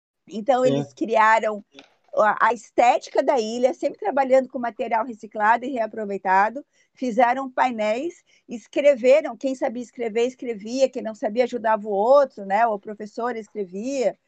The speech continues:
Speaker 1: Então, escreveram histórias, poemas, poesias, ah, sonhos relacionados à sua ilha. E aí nós trabalhamos durante seis meses, eles transformaram aqueles painéis em painéis maiores, tudo com reciclagem, foi um trabalho lindíssimo.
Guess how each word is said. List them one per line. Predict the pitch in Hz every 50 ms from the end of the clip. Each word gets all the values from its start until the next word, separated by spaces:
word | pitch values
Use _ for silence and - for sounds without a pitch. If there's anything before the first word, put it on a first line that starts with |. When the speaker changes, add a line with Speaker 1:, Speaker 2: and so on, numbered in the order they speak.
| _ _ _ _ _ _ _
Speaker 1:
Então, | - 220 208 254 247
escreveram | 254 262 254 _ - 254 247 233 196 240 247 254 269 269 240
histórias, | 240 - - _ 226 214 226 240 247 233 220 -
poemas, | - _ 247 226 226 226 226 226 226 220 226 214 _
poesias, | _ 247 226 226 220 208 190 165 - - 214 214 220 220 220 220 226 226 214 208 208 202 - _ _ _ _ _ _
ah, | - 208 214 214 214 202
sonhos | - - - - 269 247 247 247 247 240 233 247 247 233 - -
relacionados | - 294 226 226 233 247 - 269 226 220 220 240 277 254 262 214
à | 262 226
sua | - - 277 233 226
ilha. | 226 214 220 240 269 302 403 539 - _ _ _ _ _ _ _ _ _ -
E | - 254 262
aí | 247 247 254 277 294
nós | 294 302 311 311 302 - _ _
trabalhamos | 311 277 262 240 254 247 233 233 254 269 240
durante | 254 233 233 233 208
seis | - - - 262 262 262 262
meses, | 214 202 202 220 254 247 247
eles | 226 214 208 214 208
transformaram | - 240 220 - 254 226 208 202 220 240 247 240
aqueles | 233 _ 262 226 208 -
painéis | _ 208 202 185 180 190 214 240 240 208 190 - _ _ _ _ _ _ _
em | 196 196 196
painéis | - 208 202 202 208 208 208 214 202 196
maiores, | 208 208 202 202 208 185 190 220 247 269 262 226 214 202
tudo | - 277 262 254 -
com | - 262 269
reciclagem, | 247 240 214 214 - 247 - 233 214 226 220
foi | - 254
um |
trabalho | 254 - 240 220 240 240 254
lindíssimo. | 254 254 269 339 392 277 202 220 233 247 285 285 - 339 311 302 339 392